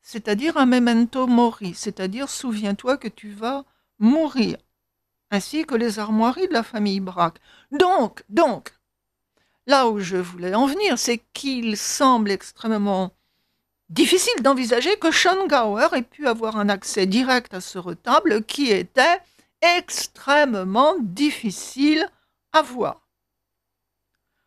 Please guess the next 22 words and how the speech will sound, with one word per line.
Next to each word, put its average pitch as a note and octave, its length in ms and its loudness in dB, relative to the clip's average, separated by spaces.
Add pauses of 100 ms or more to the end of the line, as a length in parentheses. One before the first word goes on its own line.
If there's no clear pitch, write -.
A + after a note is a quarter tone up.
(180)
D'autre A#3 340 0
part, F#4 340 2
van C4 180 0
der A#3 340 0
Weyden, G3+ 520 -2
qui C#4+ 140 -6
travaillait G3+ 480 -4
à F#3 100 0
Bruxelles, G3 520 -6
est A#3 60 -2
décédé A3 680 -2
en G3+ 140 0
quatorze G3 440 -10
cent C#4 200 -4
soixante-quatre. B3+ 1120 -4
Schongauer A#3+ 800 2
n'a B3 220 4
pas D4+ 440 0 (220)
pu E4+ 400 4
le G#3+ 120 4
rencontrer G#3+ 760 -2
directement. G#3+ 720 -6